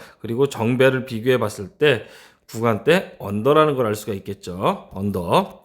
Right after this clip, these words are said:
에스에스지는 언더 볼게요. 자, 다음 경기 삼성 대 엔씨 경기 일 오사 이공오. 일 오사 일 점 오 구간에 가장 역배가 많이 나오는 구간이죠.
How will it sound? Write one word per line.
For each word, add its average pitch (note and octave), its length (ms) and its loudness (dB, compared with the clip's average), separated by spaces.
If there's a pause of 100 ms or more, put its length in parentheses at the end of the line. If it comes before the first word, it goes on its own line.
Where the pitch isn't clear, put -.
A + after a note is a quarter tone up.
에스에스지는 A#2 600 -4
언더 G2 280 0
볼게요. G#2 640 -4 (1120)
자, B2 160 4
다음 E3+ 220 6
경기 D#3+ 260 -2
삼성 A3 400 2
대 F#3 220 6
엔씨 D#3+ 260 -2
경기 D3+ 240 0
일 A3+ 220 0
오사 A3 240 6
이공오. C3+ 580 2 (300)
일 A3+ 200 0
오사 A3 280 6
일 A3 380 -6
점 G#3+ 300 8
오 C3+ 140 0
구간에 F3 540 4
가장 F3 480 4
역배가 D#3+ 480 4
많이 B2 340 4
나오는 D3 540 4
구간이죠. C3+ 760 0